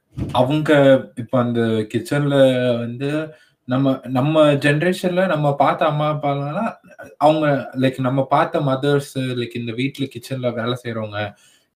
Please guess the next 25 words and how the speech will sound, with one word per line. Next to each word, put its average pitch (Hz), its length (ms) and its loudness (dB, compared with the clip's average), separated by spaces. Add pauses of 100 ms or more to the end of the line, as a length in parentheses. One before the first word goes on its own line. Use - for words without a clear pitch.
யாருமே 180 320 6
they 156 200 6
won't 185 340 4
even 196 100 4
ask 143 400 2
for 143 220 -2
help. 113 280 -6 (180)
But 135 140 0
ஆனா, 185 440 0 (460)
லைக், 120 680 -2 (200)
அவங்க 143 320 2
வந்து 156 300 0
நீ 151 160 0
வந்தா, 185 640 2
நீ 139 120 -4
வந்து 143 280 -4
இந்த 170 120 -6
மாதிரி 165 240 -2
ஹெல்ப் 156 260 -2
பண்ற 156 320 -6
அப்படின்னு 143 380 -4
சொன்னாலும் 139 560 -6
they 147 40 -6
don't 180 360 0
even, 202 240 0